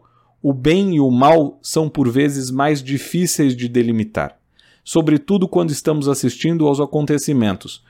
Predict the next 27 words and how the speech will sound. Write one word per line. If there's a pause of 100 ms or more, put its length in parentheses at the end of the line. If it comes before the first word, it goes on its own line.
(200)
quando
estamos
envolvidos
pela
história, (360)
quando
agimos
por
sentimentos. (200)
E
sim, (180)
há
pessoas
ruins,
cruéis,
capazes
de
muitas
atrocidades. (340)
Mas
muitos
deles
não
parecem
vilões
para
alguns,